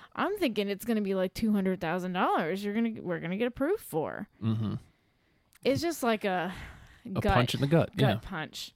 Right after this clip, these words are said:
Speaker 2: So it, it, it, it definitely leads to that feeling of, of, you know,
Speaker 1: You're
Speaker 2: what
Speaker 1: not
Speaker 2: f-,
Speaker 1: good
Speaker 2: what
Speaker 1: enough.
Speaker 2: for? And
Speaker 1: Yeah, why? Why do I do this? Why do I work? Why did I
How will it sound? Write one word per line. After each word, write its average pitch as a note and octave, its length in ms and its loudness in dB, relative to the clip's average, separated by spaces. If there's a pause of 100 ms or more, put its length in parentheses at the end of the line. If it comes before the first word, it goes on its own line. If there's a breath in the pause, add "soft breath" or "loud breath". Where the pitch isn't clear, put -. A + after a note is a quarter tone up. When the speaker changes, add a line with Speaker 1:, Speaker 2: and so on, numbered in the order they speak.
Speaker 2:
So D3+ 400 6
it, - 280 -6 (320)
it, C#3 260 4
it, C3 220 2
it B2+ 140 2
definitely D3+ 360 6
leads C3 280 4
to C3 100 4
that A#2 200 4
feeling A#2 440 2
of, G#2+ 520 -4 (120)
of, G#2 380 -2 (1160)
you A#2 60 4
know, B2+ 60 6
Speaker 1:
You're G#2 60 2
Speaker 2:
what B2 140 8
Speaker 1:
not E3+ 100 0
Speaker 2:
f-, E3 80 -6
Speaker 1:
good D#3+ 200 -2
Speaker 2:
what G3 120 10
Speaker 1:
enough. - 80 -8
Speaker 2:
for? - 460 4 (240 loud breath)
And G#3+ 160 10
Speaker 1:
Yeah, E3 260 2
why? G#3 420 2
Why A3 380 2
do A3+ 100 0
I G#3+ 80 0
do G#3+ 160 0
this? G3+ 220 -2
Why G3+ 420 2
do A3 160 0
I G3+ 140 0
work? F#3+ 420 -2
Why G3 300 0
did G#3+ 120 0
I F#3 380 -2